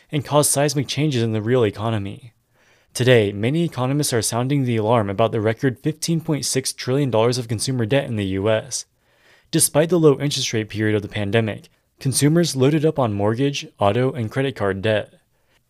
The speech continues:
With rates rising, consumers will be crushed by higher interest payments. The skyrocketing debt levels are disproportionately falling on the shoulders of young people.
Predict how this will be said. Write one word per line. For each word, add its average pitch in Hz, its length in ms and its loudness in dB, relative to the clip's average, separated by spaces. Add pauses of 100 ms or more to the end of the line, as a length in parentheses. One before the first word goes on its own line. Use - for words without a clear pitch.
With 143 180 4
rates 135 340 2
rising, 113 540 0
consumers 160 420 0
will 180 80 0
be 156 140 2
crushed - 320 -4
by 113 100 0
higher 117 300 0
interest 117 340 -4
payments. 95 560 -6 (380)
The 143 80 0
skyrocketing 143 720 0
debt 113 180 4
levels 143 300 2
are 135 100 2
disproportionately 139 800 0
falling 120 380 0
on 131 80 -4
the 113 80 0
shoulders 117 400 0
of 101 100 -6
young 113 240 0
people. 107 500 -10